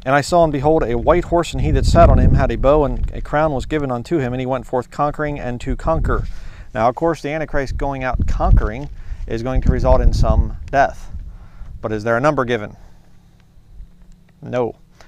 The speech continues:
There is no number given of how many people are going to be killed in that time, of his war that he brings.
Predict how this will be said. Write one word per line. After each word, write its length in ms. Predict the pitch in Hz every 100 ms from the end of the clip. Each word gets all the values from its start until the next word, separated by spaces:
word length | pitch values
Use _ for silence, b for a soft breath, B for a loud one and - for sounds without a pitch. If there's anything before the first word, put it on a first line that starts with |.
| b
There 200 | - 110
is 80 | 107
no 120 | 127
number 320 | 131 139 123 113
given 420 | 151 120 110 107 b b b
of 140 | - 113
how 160 | 131
many 160 | 127 113
people 560 | 147 143 113 110 107 - -
are 100 | 113
going 220 | 113 113
to 40 | 107
be 120 | 101
killed 260 | - 135
in 80 | 113
that 180 | 110 104
time, 340 | 143 147 - - - - - - -
of 80 |
his 260 | 107 117 107
war 460 | 104 120 143 120 113
that 80 |
he 100 | 113
brings. 460 | 113 139 131 - -